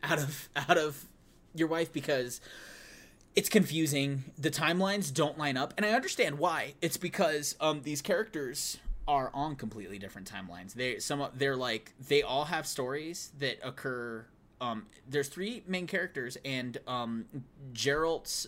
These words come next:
occurs kind of in the middle of the timeline. Yennefer has a, a, a sorceress, has a, a storyline that, uh, occurs much before his in the timeline,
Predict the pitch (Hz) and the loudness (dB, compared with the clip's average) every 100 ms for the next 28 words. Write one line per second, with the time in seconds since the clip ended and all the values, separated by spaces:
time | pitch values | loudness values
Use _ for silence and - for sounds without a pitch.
0 | - 135 - 131 131 - 131 127 127 127 | -4 -4 -2 -2 -4 -2 -4 -2 -2 2
1 | 147 156 165 - 165 170 165 175 185 - | 2 2 -2 -4 -4 -4 -4 -6 -8 -18
2 | - - 127 123 143 147 160 165 156 170 | -20 -12 -10 0 4 4 2 0 0 -4
3 | 185 - _ - - _ - 147 139 127 | -10 -18 _ -20 -20 _ -4 2 2 4
4 | 131 - 135 101 135 135 143 - 151 151 | -2 -2 -2 -2 -2 -2 -2 -2 -4 -6
5 | - 139 143 135 135 123 - 127 123 117 | -8 -4 -2 -2 -4 -4 -4 -4 -4 -4
6 | 98 - 117 - 135 127 131 131 131 127 | -6 -10 -12 -6 -4 -2 -2 -2 -2 -2
7 | 123 127 - - 123 110 - 127 131 117 | -4 -4 -4 -6 -4 -4 -6 -6 -6 -4
8 | 135 135 - 117 - 135 151 214 214 226 | -2 -2 -2 -10 -4 -4 -2 0 -2 -4
9 | 208 208 214 214 214 220 | -8 -6 -4 -4 -4 -4